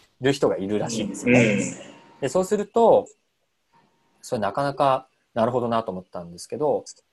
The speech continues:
Speaker 1: その人のマックス値もわかるし、
Speaker 2: うん。
Speaker 1: そのマックス値の中の何点かもわかるから、
Speaker 2: うん。
Speaker 1: その目線の高さとその人の中でのあとどれぐらいやんなきゃいけないか、両方がわかるんですよね。
Speaker 2: う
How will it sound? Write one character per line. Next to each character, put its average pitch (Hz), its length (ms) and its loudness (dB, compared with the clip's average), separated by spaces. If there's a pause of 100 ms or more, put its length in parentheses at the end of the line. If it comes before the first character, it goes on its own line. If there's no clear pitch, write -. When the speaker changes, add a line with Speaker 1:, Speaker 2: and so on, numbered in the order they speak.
(120)
Speaker 1:
そ - 240 -8
の 262 140 -2
人 - 320 -2
の 135 200 -2
マ 107 160 0
ッ - 80 -6 (120)
ク 147 100 -6
ス 147 160 -4
値 143 200 -8
も 143 120 2
わ 92 120 -2
か 98 120 -4
る 85 100 -12
し、 - 320 -10 (500)
Speaker 2:
う 143 40 2
ん。 135 40 4
Speaker 1:
そ 127 80 6
の - 160 0
マ 170 120 -2
ッ - 160 -10
ク 214 80 -4
ス 220 140 -2
値 180 160 -6
の 151 80 0
中 139 280 -2
の 131 100 -4
何 120 220 -2
点 123 180 -2
か 101 80 -4
も 90 120 -8
わ 90 120 -10
か 101 100 -2
る 87 100 -8
か 87 140 -16
ら、 92 300 -2 (320)
Speaker 2:
う 123 180 2
ん。 110 60 0
Speaker 1:
そ 101 80 -2
の 107 220 -4 (120)
目 156 120 -2
線 220 260 0
の 220 80 0
高 220 240 0
さ - 160 0
と 165 240 2
そ - 120 -10
の 139 100 -2
人 139 140 -6
の 107 120 -4
中 104 260 -4
で 135 80 -4
の 127 80 0
あ 104 60 -2
と 113 100 -2
ど 107 80 -4
れ 113 80 0
ぐ 117 80 -2
ら 123 80 0
い 113 40 -2
や 117 60 -4
ん 117 40 -6
な 120 100 -6
き - 60 -10
ゃ - 20 -8
い 90 40 -6
け - 100 -12
な 92 60 -10
い - 20 -18
か、 95 120 -10
両 208 180 0
方 220 120 2
が 139 100 2
わ 92 120 -4
か 95 140 -6
る 82 80 -12
ん - 360 -20
で 98 60 -10
す - 100 -18
よ - 60 -14
ね。 131 80 0
Speaker 2:
う 123 40 2